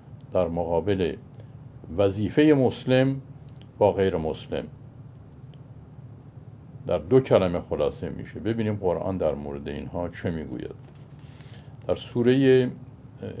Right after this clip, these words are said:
کافرون، سوره یکصد و نه از قرآن مجید به این ترتیب شروع می‌شود که قل، بگو، یا ایها الکافرون،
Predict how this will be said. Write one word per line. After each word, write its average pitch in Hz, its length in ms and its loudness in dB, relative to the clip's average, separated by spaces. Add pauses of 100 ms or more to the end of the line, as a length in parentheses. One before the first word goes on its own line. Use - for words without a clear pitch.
(320)
کافرون، 101 640 2 (480)
سوره 92 360 -4
یکصد 92 600 -2
و 87 80 -4
نه 90 260 0 (200)
از 87 120 -2 (120)
قرآن 71 420 -4
مجید 67 400 -10 (1160)
به 92 60 0
این 117 160 0
ترتیب 104 480 -2
شروع 101 340 0
می‌شود 90 580 -2
که 80 280 -4 (760)
قل، 123 360 4 (1600)
بگو، 113 500 2 (1500)
یا 120 680 6 (1900)
ایها 107 320 4
الکافرون، 82 680 -2